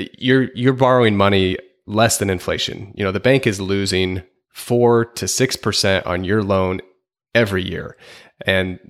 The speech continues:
that's a huge case to make to not pay that loan off, where at the same time, your income side of that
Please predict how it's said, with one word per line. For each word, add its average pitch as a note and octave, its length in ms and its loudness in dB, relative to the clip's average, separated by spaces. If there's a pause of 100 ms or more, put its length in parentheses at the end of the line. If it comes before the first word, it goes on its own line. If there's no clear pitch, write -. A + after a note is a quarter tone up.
that's A2 260 0
a A2 80 2
huge A#2 400 -2
case G#2 300 -2
to F#2+ 80 -6
make F#2+ 220 -4
to F#2+ 100 -8
not F#2+ 340 0
pay F#2+ 180 -2
that F#2 280 0
loan F#2 200 -2
off, F2+ 240 -2
where G2+ 320 0 (140)
at G#2+ 120 -4
the G#2+ 80 0
same A2+ 260 0
time, A2+ 400 0
your G2 240 2
income C3 400 0
side F#2 320 0
of F#2 80 -2
that G2 320 -2